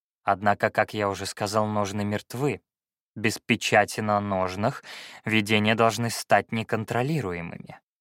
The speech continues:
«Кто вы такой?» воскликнула Йоко.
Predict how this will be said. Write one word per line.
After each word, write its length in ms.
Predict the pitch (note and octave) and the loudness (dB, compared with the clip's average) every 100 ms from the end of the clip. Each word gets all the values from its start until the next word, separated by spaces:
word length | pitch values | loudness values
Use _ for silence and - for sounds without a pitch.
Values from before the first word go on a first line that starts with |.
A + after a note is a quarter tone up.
| _ _ _ _ _ _ _ | _ _ _ _ _ _ _
«Кто 320 | - - - G#3 | -12 -2 2 4
вы 160 | A3 | 4
такой?» 580 | A3 A#3 - C#4 C#4 C#3 - _ _ - | 4 2 4 6 6 4 -6 _ _ -2
воскликнула 640 | C3 C3 - A#2+ A#2+ A2+ | -2 -2 -6 -8 -6 -6
Йоко. 420 | A#2 A2 - G2+ | -4 -6 -6 -10